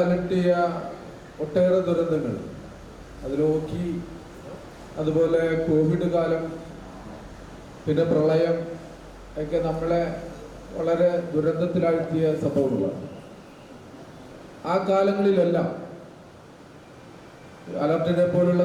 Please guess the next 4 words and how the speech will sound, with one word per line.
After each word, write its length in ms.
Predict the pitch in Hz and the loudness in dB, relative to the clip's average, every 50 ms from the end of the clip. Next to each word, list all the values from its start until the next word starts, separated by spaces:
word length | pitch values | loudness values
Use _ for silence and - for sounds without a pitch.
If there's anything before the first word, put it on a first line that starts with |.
| 175 | 4
സംഘടനകൾ 540 | 180 170 165 170 170 170 165 170 160 165 170 170 170 170 170 170 170 - - - - - - - - - - - - - - - - - - - - - - - - - 135 143 | 4 2 2 2 0 0 0 0 2 2 2 2 2 0 -2 -4 -8 -12 -14 -16 -18 -18 -20 -20 -20 -20 -20 -20 -20 -20 -20 -20 -18 -18 -18 -18 -18 -18 -18 -18 -14 -6 0 2
വളരെ 360 | 147 151 165 170 185 185 190 185 175 - - - - - - - - - - - - - - - - 156 | 4 4 4 4 4 4 6 4 4 2 0 -4 -6 -10 -12 -12 -14 -18 -18 -20 -18 -18 -18 -14 -6 -4
നല്ല 160 | 165 165 170 175 170 170 | -2 0 2 2 2 4
രീതിയിൽ 440 | 170 170 170 170 165 165 165 165 | 4 4 4 4 2 2 2 2